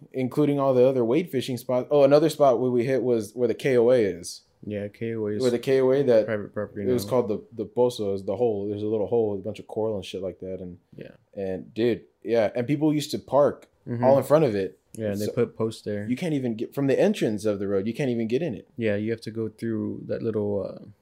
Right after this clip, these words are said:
Speaker 2: restaurant or bait stand
Speaker 1: It's
Speaker 2: or
Speaker 1: a, it's a deep sea, it's a deep sea charter, yeah.
Speaker 2: Yeah, there. You have to go and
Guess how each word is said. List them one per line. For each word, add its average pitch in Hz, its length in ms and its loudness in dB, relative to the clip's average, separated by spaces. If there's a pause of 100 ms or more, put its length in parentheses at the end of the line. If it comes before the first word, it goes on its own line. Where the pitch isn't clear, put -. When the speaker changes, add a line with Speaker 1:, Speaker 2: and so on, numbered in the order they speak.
(460)
Speaker 2:
restaurant 113 480 -4
or 104 100 -4
bait 110 260 -6
stand 104 360 -4
Speaker 1:
It's 95 180 -2
Speaker 2:
or 110 180 6
Speaker 1:
a, - 20 4
it's 110 200 0
a 113 60 -4
deep 120 180 0
sea, 117 300 -4
it's - 100 -14
a 123 40 -8
deep 113 160 -8
sea 117 80 -6
charter, 101 280 -4
yeah. 107 200 -2
Speaker 2:
Yeah, 101 60 -4
there. 95 300 -6
You 110 100 -6
have 107 100 -8
to 110 80 -12
go 107 240 -4
and 98 160 -8